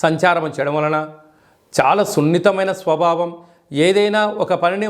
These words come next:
ఒక్కసారి చూస్తే వెంటనే గ్రహించి పది సంవత్సరాలు ఎక్స్పీరియన్స్ కలిగిన వ్యక్తి ఆ పని ఎలా చేయగలడో వాళ్ళకన్నా వీళ్ళు రెట్టించిన ఉత్సాహంలో చేసేవారు ఎవరయ్యా అంటే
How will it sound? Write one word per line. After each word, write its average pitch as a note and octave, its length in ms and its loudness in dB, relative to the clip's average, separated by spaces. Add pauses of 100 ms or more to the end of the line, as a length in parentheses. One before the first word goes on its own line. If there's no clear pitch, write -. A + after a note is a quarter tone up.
(120)
ఒక్కసారి F#3 640 0
చూస్తే G#3 340 -4 (200)
వెంటనే G3 480 -2 (120)
గ్రహించి F#3+ 540 -2 (500)
పది F3 240 4
సంవత్సరాలు G3+ 680 -2
ఎక్స్పీరియన్స్ G#3+ 760 -4 (100)
కలిగిన F#3+ 220 0
వ్యక్తి F3 340 -2
ఆ G3 200 2
పని F#3 220 -6
ఎలా F3 120 0 (120)
చేయగలడో F3+ 440 2 (500)
వాళ్ళకన్నా G#3 760 2
వీళ్ళు A3+ 180 0
రెట్టించిన F3 440 -2
ఉత్సాహంలో F#3 600 -2
చేసేవారు D#3+ 420 -2
ఎవరయ్యా D3+ 460 -2
అంటే C3 380 -4